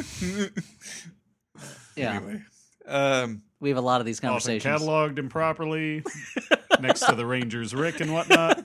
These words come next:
Speaker 2: <laughs> And then we get a lot of angry letters from a lot of angry parents who thought they were buying nature-themed pornography.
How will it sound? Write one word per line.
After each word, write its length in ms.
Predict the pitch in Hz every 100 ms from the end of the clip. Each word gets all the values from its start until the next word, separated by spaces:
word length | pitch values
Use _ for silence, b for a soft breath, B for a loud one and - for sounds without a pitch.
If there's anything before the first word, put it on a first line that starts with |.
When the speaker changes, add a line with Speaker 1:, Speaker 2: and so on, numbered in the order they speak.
| B
Speaker 2:
<laughs> 120 | 262
And 180 | 151 170
then 140 | 190 190
we 60 |
get 100 | 180
a 40 | 156
lot 200 | 160 175
of 60 |
angry 240 | 175 170 160
letters 400 | 147 147 143 - b
from 140 | - 131
a 40 |
lot 160 | 147 170
of 40 |
angry 240 | 170 165 160
parents 380 | 151 127 117 -
who 60 |
thought 180 | 143 135
they 60 | 131
were 60 |
buying 280 | 120 123 120
nature-themed 560 | 123 123 127 127 117 107
pornography. 640 | 123 107 101 98 101 131